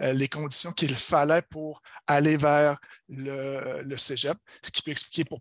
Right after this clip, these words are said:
plusieurs que, qu'elles n'aient pas été, euh, inscrits dès, dès le départ. Qu'ils aient fait ou non une demande, euh, le groupe cinq, c'est ceux qui sont allés vers l'extérieur de Montréal. Donc, on voit que la proportion de ceux qui ont obtenu un diplôme dès deux mille cinq, elle est plus faible un peu parce qu'il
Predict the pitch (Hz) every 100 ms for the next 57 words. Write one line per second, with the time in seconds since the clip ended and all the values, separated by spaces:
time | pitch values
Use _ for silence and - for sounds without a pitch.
0 | - 180 170 156 160 165 156 - - -
1 | _ - 143 143 139 151 143 143 139 139
2 | 135 135 - - 160 151 139 - 151 151
3 | - 123 123 - - 156 131 - 165 147
4 | 139 135 135 139 139 135 - 127 180 -
5 | _ _ _ _ _ _ _ - 196 208
6 | 196 180 208 208 180 185 185 160 147 135
7 | 175 269 247 - - - - - 143 147
8 | 170 160 175 - 214 196 - 196 - 180
9 | 170 170 160 165 - 165 170 156 143 143
10 | 185 170 - 156 139 156 185 190 185 175
11 | - - - - 139 151 143 - 180 170
12 | - 180 175 156 147 156 156 175 165 151
13 | 135 - 160 170 151 139 165 175 156 156
14 | 151 143 - 170 170 143 143 - 143 160
15 | 156 139 156 147 156 -